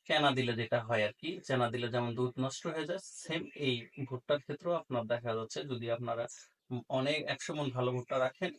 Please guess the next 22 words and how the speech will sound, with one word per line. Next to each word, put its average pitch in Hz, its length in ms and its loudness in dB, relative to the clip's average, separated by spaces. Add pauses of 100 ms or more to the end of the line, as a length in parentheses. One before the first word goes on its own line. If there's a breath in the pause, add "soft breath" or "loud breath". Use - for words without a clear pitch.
একটু 180 320 -8
খারাপ 131 300 4
ভুট্টা 127 340 -2
রেখে 123 220 -4
দেন 127 220 0
বা 127 100 4
ময়লা 117 360 2
রেখে 123 220 -4
দেন, 160 220 -2
তাহলে 131 220 -6
ভুট্টাটা 123 400 -4
নষ্ট 127 320 -2
হবে। 113 240 -6 (760 loud breath)
আর 123 160 0
এই 175 180 0
যে 175 120 2 (160)
একই 190 340 2
দিনে 160 220 2
রাখা 120 520 4
এই 156 180 -4
ভুট্টাটা 147 400 0
দেখেন 120 380 0